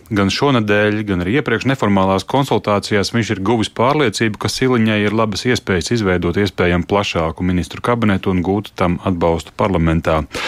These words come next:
Evika Siliņa uzsvēra, ka šajā procesā daļa no, ā, būtiskiem atskaites momentiem būs arī valsts prezidenta nosauktais mērķis līdz divtūkstoš trīsdesmitajam gadam Latvijā panākt vidējo Eiropas Savienības valstu labklājības līmeni,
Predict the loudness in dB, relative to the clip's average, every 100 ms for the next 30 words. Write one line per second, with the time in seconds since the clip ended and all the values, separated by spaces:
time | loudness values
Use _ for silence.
0 | -6 -6 -4 -2 -2 0 0 2 2 0
1 | 0 0 -4 -2 0 0 -2 -2 0 0
2 | 2 2 2 4 2 0 -4 -12 -8 -6
3 | -6 -4 0 0 0 0 2 2 0 -2
4 | 0 2 2 2 2 0 2 2 0 0
5 | 0 2 2 0 -2 -4 -2 0 0 0
6 | 0 2 0 0 0 -2 0 0 2 0
7 | -4 -4 0 0 0 -2 0 -4 -2 -4
8 | 0 0 0 0 0 2 2 2 2 2
9 | 2 0 0 0 0 2 2 0 -2 0
10 | 2 2 2 2 0 -2 -4 -2 -2 0
11 | -2 -4 0 0 0 -2 -2 0 0 0
12 | 0 2 2 2 2 2